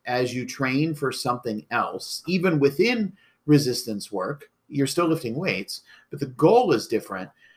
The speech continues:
So the, your numbers, you know, the day where you come in after a, a, a codified block of working really hard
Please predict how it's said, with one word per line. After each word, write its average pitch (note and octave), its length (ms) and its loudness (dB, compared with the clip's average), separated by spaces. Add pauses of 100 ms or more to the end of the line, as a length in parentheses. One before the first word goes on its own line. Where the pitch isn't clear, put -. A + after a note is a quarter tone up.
(100)
So D3 760 8
the, B2 560 -8 (440)
your C3+ 680 2
numbers, B2 1000 -2 (180)
you C#3 320 -2
know, A#2+ 100 2
the A2+ 120 0
day C3+ 340 6
where C#3+ 140 4
you B2+ 120 -4
come C#3 300 -4
in C3 200 -4
after A2+ 280 -2
a, G2+ 180 -2 (100)
a, G#2 460 -2 (420)
a A#2 40 -6
codified A#2 760 0
block G2+ 420 0
of G2 220 -10 (320)
working C#3 340 4
really B2 300 4
hard A#2 460 4